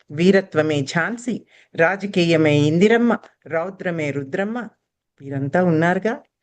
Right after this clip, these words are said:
విద్యకంకితమైన దుర్గమ్మ, రోదసీని జయించిన సునీత, ఆకాశంలో సగభాగమైన కల్పన, సమాజ సేవకే అంకితమైన మేధ, వీరంతా ప్రసిద్ధిగాంచిన స్త్రీలు కదా. కాబట్టి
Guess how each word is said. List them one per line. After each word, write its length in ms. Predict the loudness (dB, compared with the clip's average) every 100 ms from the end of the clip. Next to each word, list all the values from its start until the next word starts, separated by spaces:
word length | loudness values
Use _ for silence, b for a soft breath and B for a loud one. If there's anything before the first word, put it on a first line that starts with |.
| _ _ _ _
విద్యకంకితమైన 1000 | -6 0 0 2 0 0 0 0 0 0
దుర్గమ్మ, 560 | -2 -4 -2 -2 -2 -2 -4 -4
రోదసీని 640 | -4 -2 -4 -2 -4 -2
జయించిన 560 | -2 -2 -2 -6 -4 -4
సునీత, 720 | -2 -2 -2 -2 -2 -4 -8 b b b
ఆకాశంలో 680 | -2 -2 -2 -2 -2 0 0
సగభాగమైన 880 | 0 -2 -4 -4 -4 -2 -4 -4 -6
కల్పన, 680 | -4 -4 -2 -2 -2 -4 -6 B B B _
సమాజ 520 | -2 0 0 -2 -4
సేవకే 680 | -2 0 0 -2 -2 -2 -2
అంకితమైన 680 | -4 -6 -4 -2 -2 -2 -2
మేధ, 380 | -2 -2 -2 -2 -2 -6 _ _ _ _ _ _ _ -8
వీరంతా 500 | -4 -2 -2 -2 -2
ప్రసిద్ధిగాంచిన 1000 | -2 -4 -2 -2 -2 0 0 -2 -4 -6
స్త్రీలు 440 | -6 -6 -4 -2
కదా. 440 | 0 2 0 -2 -6 _ _ _ _ _ _ _ -6
కాబట్టి 800 | -4 -2 -4 -2 0 0 -2 -6